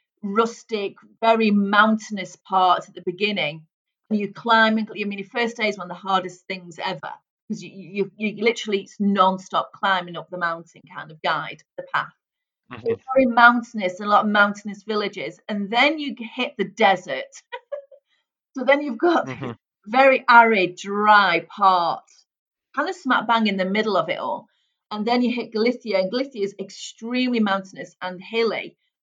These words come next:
Speaker 1: but very green. And I remember
Speaker 2: Okay.
Speaker 1: I was really struggling this day. It was so hot. I mean, one day it was, like, forty-two degrees, and I was really struggling. And we had to climb this horrific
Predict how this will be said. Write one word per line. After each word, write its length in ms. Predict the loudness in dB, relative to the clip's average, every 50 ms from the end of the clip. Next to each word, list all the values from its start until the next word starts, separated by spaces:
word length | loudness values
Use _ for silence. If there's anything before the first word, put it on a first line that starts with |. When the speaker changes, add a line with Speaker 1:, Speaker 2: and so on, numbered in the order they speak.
| _
Speaker 1:
but 140 | -8 -4 0
very 240 | 2 2 2 2 0
green. 560 | -4 -4 -4 0 0 2 2 0 -2 -4 -6 _ _ _ _ _ _ _ _ _ _ _ _ _ _ _ _ _ _ _ _ _ _ _ _ _ _ _
And 100 | -4 0
I 40 | 0
remember 520 | 2 2 4 4 4 4 4 4 2 2
Speaker 2:
Okay. 200 | 2 4 4 2 2 0 -4 -8 -4 0 2
Speaker 1:
I 40 | 4
was 220 | 4 4 2 0
really 300 | 0 2 4 4 4 2
struggling 460 | 0 -4 -4 0 2 2 2 2 0 -2
this 120 | -4 -4
day. 220 | 0 0 2 2
It 60 | 0 -2
was 160 | -6 -8 -6
so 280 | 0 2 2 4 2
hot. 260 | 4 6 6 6 6 6
I 20 |
mean, 180 | 2 -2 -2 0
one 220 | 2 2 2 0
day 180 | -2 -2 -2 -2
it 80 | -2
was, 100 | -4 -6
like, 200 | -6 -8 -8 -8 -12 _ -10
forty-two 600 | -8 -8 -8 -8 -12 _ _ _ _ _ _ _ _ _
degrees, 440 | _ _ _ _ _ _ _ _ _ _ _ _ _ _ _ _ _ _ _ _ _ _ _ _ _ _ -2
and 80 | 2
I 60 | 2 4
was 180 | 2 2 0
really 320 | -2 0 2 2 2 2 0
struggling. 680 | -2 -4 -2 0 0 0 2 0 -2 -2 -4 -6 -10 _ _ _ _ _ _ _ _ _ _ _ _ _
And 260 | -2 0 2 2 2 0
we 140 | 0 0
had 180 | 0 0 0 -4
to 80 | -8 -10
climb 760 | -10 -4 2 4 6 6 6 4 4 0 -2 -4 -6 -10 -14 _ _ _ _
this 260 | -4 -4 -4 -6 -10 -12 -12 -8 -6
horrific 800 | -4 -4 -4 0 0 0 0 0 -4 -8 -6 -4 -4 -4 -6